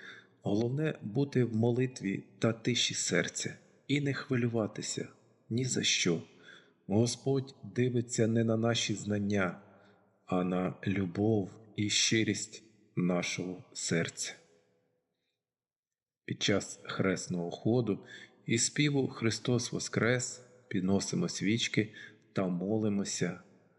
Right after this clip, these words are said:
з усіма. У храмі ми не розмовляємо, ми, звичайно, вимикаємо телефони і, саме головне,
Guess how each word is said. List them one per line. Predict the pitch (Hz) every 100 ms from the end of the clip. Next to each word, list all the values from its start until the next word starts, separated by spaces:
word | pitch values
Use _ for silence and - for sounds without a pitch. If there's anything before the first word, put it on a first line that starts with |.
| -
з | 98
усіма. | - 87 87 87 - - - _ _ _ _ _ _ _ _ _ _ _ _ _ _ _ _ _ _ _ _ _
У | - 98
храмі | - 98 104 98 92 - - - _ -
ми | 101 98 92 - -
не | 107 113 107
розмовляємо, | 98 - 95 92 95 98 92 90 87 - - _ _ _ _
ми, | - 95 92 95 -
звичайно, | - 104 - 131 123 110 107 -
вимикаємо | - 101 110 110 139 135 110 98
телефони | 98 92 90 - 101 92 87 - - - - _ _
і, | - 101
саме | 95 - 131 131
головне, | 113 117 117 113 110 95 98